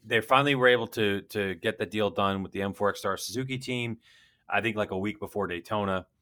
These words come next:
So this is really his first time getting on the bike again, uh, you know, a non-Daytona bike kind of thing. And he said, "Listen, the best, the way I can put it is we're here in Texas." And he said, "When we started the day, the bike was in Japan."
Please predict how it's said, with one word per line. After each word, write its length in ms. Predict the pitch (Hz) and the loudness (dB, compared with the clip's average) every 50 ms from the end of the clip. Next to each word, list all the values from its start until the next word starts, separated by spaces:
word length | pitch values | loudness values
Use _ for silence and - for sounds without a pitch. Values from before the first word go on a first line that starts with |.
| _ _ _ | _ _ _
So 140 | _ - 117 | _ -8 -6
this 140 | 120 113 117 | -4 -4 -4
is 100 | 113 104 | -4 -2
really 200 | 110 120 113 110 | -2 0 2 0
his 100 | 104 95 | 0 -2
first 240 | - - 107 98 - | -2 -4 -6 -6 -4
time 180 | - 107 98 90 | -4 -4 -4 -4
getting 200 | 87 101 - 95 | -4 -6 -8 -6
on 80 | 90 | -8
the 60 | 87 87 | -8 -4
bike 280 | 78 95 92 87 - | -2 -2 -4 -4 -6
again, 480 | 85 82 107 104 101 101 95 95 92 - | -8 -4 -2 0 0 0 0 -2 -6 -6
uh, 180 | 98 98 92 90 - | -2 -2 -2 -2 -2
you 80 | 107 | -2
know, 120 | 95 92 85 | -2 -2 -2
a 40 | |
non-Daytona 680 | 87 90 95 92 95 95 87 87 82 - - 92 90 82 | 0 0 2 2 2 2 -2 -6 -6 -4 -6 -6 -6 -4
bike 280 | 76 85 85 85 82 - | -4 -4 -6 -6 -6 -8
kind 160 | - 92 87 | -10 -10 -10
of 80 | 82 78 | -10 -12
thing. 240 | - 87 87 87 82 _ _ _ _ _ _ _ _ _ _ _ | -10 -10 -10 -10 -14 _ _ _ _ _ _ _ _ _ _ _
And 180 | 107 104 104 | -4 -4 -2
he 120 | 80 117 110 | -2 -2 -4
said, 500 | - - 120 110 104 101 101 95 87 - - - 123 | -2 2 4 6 6 6 6 4 0 -6 -14 -12 -8
"Listen, 600 | 131 127 123 123 120 107 - - 101 87 85 85 | -6 -6 -4 -4 -4 -4 -4 -6 -8 -10 -10 -10
the 80 | - 95 | -12 -6
best, 300 | 85 113 120 123 - - | -2 0 0 0 -2 -6
the 60 | - 120 | -6 -2
way 160 | 113 113 110 | 0 0 0
I 60 | 107 | 0
can 140 | - - 95 | -2 -4 -8
put 180 | - - 113 | -4 -4 -4
it 120 | 107 98 95 | -4 -2 -4
is 160 | 98 92 92 | -6 -6 -6
we're 100 | 95 101 | -6 -4
here 180 | 98 107 104 98 | -2 -2 -2 -2
in 80 | 92 | -2
Texas." 540 | - 98 98 - - - 113 - - - - _ _ _ _ _ _ _ _ _ _ _ _ _ - | 0 0 0 0 -2 -8 -12 -12 -12 -16 -20 _ _ _ _ _ _ _ _ _ _ _ _ _ -12
And 80 | 95 | -10
he 60 | 95 | -10
said, 180 | 90 - - 98 | -8 -4 -4 -4
"When 120 | 87 87 | -4 -4
we 80 | 98 104 | -6 -6
started 300 | - - 113 110 107 98 | 0 2 2 2 2 0
the 60 | 101 | -6
day, 380 | 82 98 98 104 110 113 110 - _ _ _ _ _ _ _ - | -4 0 2 4 4 2 0 -6 _ _ _ _ _ _ _ -16
the 60 | - | -12
bike 280 | - - 98 98 - - | -4 -2 -2 -2 -2 -4
was 140 | 101 90 90 | -8 -6 -6
in 180 | 92 90 82 | -6 -8 -8
Japan." 500 | 78 85 - - 98 101 101 101 98 98 | -12 -16 -6 -2 0 2 2 2 0 -2